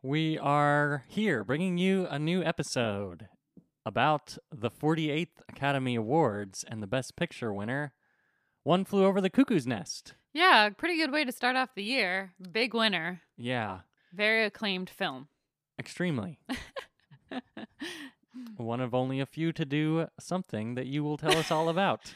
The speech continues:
Speaker 2: <laughs> Thanks for not ruining all of my information for
Speaker 1: Uh,
Speaker 2: me.
Speaker 1: just a little teaser to keep the people
Speaker 2: <laughs>
Speaker 1: engaged and listening. <laughs> Uh, but first, we bring you the Penny News.
Speaker 2: Yeah, the news about Penny, a pup date.
Speaker 1: The Penny News,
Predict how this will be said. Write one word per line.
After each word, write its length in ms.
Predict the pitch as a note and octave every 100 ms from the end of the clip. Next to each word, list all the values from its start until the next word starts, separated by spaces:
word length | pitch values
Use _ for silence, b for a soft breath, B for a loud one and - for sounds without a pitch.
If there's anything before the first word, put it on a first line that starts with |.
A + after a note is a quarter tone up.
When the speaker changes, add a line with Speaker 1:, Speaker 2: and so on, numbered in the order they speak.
| B
Speaker 2:
<laughs> 200 | B B
Thanks 240 | - G3+ -
for 140 | G#3+
not 280 | G3 F3+ -
ruining 440 | G3 F#3+ F#3 F3
all 220 | F#3 F#3 F#3
of 100 | F3
my 160 | D#3+
information 680 | D#3+ E3+ E3+ D#3+ D#3+ - D#3+
for 160 | -
Speaker 1:
Uh, 140 | C#3+ C3+
Speaker 2:
me. 160 | E3
Speaker 1:
just 160 | C#3 -
a 40 |
little 200 | C#3+ D3
teaser 400 | C3+ F3 E3 A#2
to 80 | G2+
keep 220 | C4 B2+
the 100 | -
people 440 | C3+ D3 C#3+ C#3+ C3+ -
Speaker 2:
<laughs> 100 | -
Speaker 1:
engaged 760 | C#3 C#3 C3+ C#3+ C#3 C3+ B2
and 220 | C#3+ C#3+
listening. 460 | D3 - B2+ F#2+ F#2+ D4
<laughs> 40 | B3 G#3 C#4+ A#3 - B B B B D4+ C#4 B3+ B B B
Uh, 180 | D3 D#3
but 220 | E3 -
first, 680 | C4 G3 G3 - - - _ _ -
we 120 | E3+
bring 280 | C#3+ F#3 G#3+
you 240 | C3+ C#3
the 100 | D3
Penny 320 | D#3 G#3+ C4
News. 460 | F3+ B2 G2 E3 -
Speaker 2:
Yeah, 360 | A3 A#3+ C#4+ G#3+
the 120 | G3
news 220 | A3+ D4
about 260 | E4 D#4+ -
Penny, 360 | F4+ A#3+ E3 -
a 60 | C4
pup 320 | - F4 - -
date. 420 | D#3+ C3 - - _ _ b b
Speaker 1:
The 200 | C#3+ C3+ D3
Penny 260 | G3 C4
News, 640 | D3 G#2+ A2 A#2 B2 -